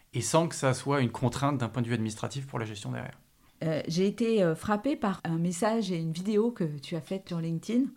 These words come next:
Speaker 2: ton coup de gueule, entre guillemets. J'ai pas été la seule parce qu'au sein de Retail and Detail, on en a pas mal parlé. Euh, donc, tu parlais de Benoît,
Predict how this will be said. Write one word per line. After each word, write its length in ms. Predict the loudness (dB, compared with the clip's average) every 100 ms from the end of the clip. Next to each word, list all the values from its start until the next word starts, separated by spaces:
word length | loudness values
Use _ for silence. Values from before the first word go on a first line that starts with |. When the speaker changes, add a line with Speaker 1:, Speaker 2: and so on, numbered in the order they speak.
| -8
Speaker 2:
ton 140 | -6 -6 -6
coup 140 | -4 -2
de 100 | 0
gueule, 280 | 0 0
entre 220 | -4 -4 -4
guillemets. 320 | -2 -2 0
J'ai 160 | 2 4
pas 140 | 4
été 120 | 4
la 120 | 4
seule 200 | 4 0
parce 180 | 0 -4
qu'au 120 | -4
sein 160 | -6 -2
de 80 | -2
Retail 240 | -2 -2
and 40 | -2
Detail, 280 | -4 -6
on 140 | -4 -4
en 80 | -4
a 160 | -4 -6 -8 -4
pas 100 | 0
mal 180 | 0
parlé. 360 | 0 -2 -2 -4 -8 -16 -16 -4
Euh, 120 | -2 0
donc, 160 | -2
tu 100 | -2
parlais 240 | 0 2 2
de 140 | 0
Benoît, 580 | 4 6 6 6 4